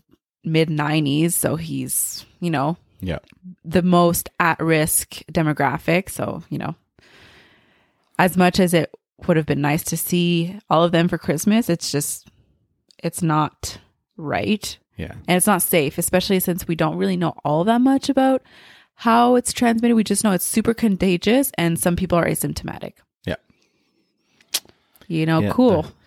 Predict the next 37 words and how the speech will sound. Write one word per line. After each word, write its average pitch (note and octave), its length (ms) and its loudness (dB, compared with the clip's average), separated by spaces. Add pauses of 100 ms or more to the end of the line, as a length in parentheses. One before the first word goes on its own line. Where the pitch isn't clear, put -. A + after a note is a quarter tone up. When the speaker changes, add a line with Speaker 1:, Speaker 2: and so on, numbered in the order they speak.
(120)
Speaker 1:
I G3 200 4
don't G3+ 140 4
have G3 140 4
any A3 160 4
symptoms. B3 440 2
I'm F#3 80 2
feeling F#3+ 320 0
great. G3 560 2
But E3 160 0
then E3 100 2
I D#3+ 120 0
pass D#3 300 -4
it D#3 80 -4
on D3+ 160 -4
to D#3 100 -4
someone D3 300 -2
who's D#3 160 -2
super C#3+ 400 -2
vulnerable. - 580 -2
Speaker 2:
Well, C#3 120 0
yeah, A#2 240 0
like E2+ 220 2
they F#2 100 2
were E2 120 2
saying, D2+ 300 -2
I F2+ 120 2
think D#2+ 160 -2
we E2+ 100 0
mentioned D#2+ 320 2
this D2+ 120 -2
before, D#2+ 380 0
how E2+ 120 0
you E2+ 180 2
can F#2 200 -2
go E2 180 2
a D#2+ 80 4
week F#2 420 0